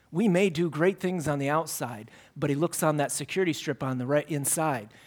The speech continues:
Do we have the seal of God in our heart? Is, is God's dwelling place there? Can he tell by looking at us that,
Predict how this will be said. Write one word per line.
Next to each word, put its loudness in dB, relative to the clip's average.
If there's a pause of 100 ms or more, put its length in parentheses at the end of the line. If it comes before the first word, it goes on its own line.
(160)
Do 0
we 6
have 0
the -4
seal -2
of -6
God -2
in -8
our -8
heart? -14 (880)
Is, -4 (160)
is -2
God's 0
dwelling 0
place -4
there? -6
Can -8
he -6
tell -2
by 2
looking -4
at -6
us -6
that, -6